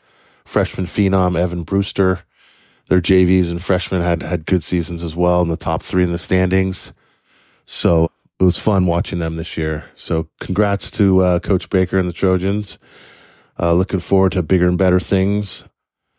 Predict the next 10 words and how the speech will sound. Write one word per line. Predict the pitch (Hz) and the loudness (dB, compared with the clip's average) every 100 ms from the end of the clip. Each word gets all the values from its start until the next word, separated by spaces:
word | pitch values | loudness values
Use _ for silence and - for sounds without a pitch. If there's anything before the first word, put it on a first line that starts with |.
| _ | _
And | - 95 87 85 - | -6 -2 0 -2 -2
Dave | - 98 92 | 2 2 2
and | 87 | 0
Duffy | 95 101 127 123 117 - _ | -2 0 0 0 -2 -10 _
signing | _ - 101 98 101 | _ -6 -2 0 0
off | 98 101 101 | 0 -2 -2
from | 87 82 | -6 -2
beautiful | 92 98 107 | 0 2 2
Marinwood, | 92 90 101 107 107 104 - | 2 4 4 4 2 0 0
California, | 110 98 101 - 98 101 104 101 | 0 0 0 0 0 2 0 -2